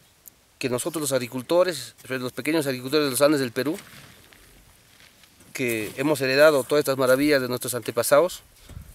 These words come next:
podamos estar administrando pobreza en medio de tanta riqueza.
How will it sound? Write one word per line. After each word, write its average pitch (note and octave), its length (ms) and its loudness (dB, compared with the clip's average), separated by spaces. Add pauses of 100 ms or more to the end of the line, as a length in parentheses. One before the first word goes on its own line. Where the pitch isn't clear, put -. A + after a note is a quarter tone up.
(160)
podamos C3+ 340 4
estar C3+ 220 4 (140)
administrando B2+ 480 0
pobreza D3 460 0 (120)
en B2 140 -4
medio C3+ 340 -2 (600)
de A#2+ 100 -4
tanta C#3 320 2
riqueza. A2 400 -2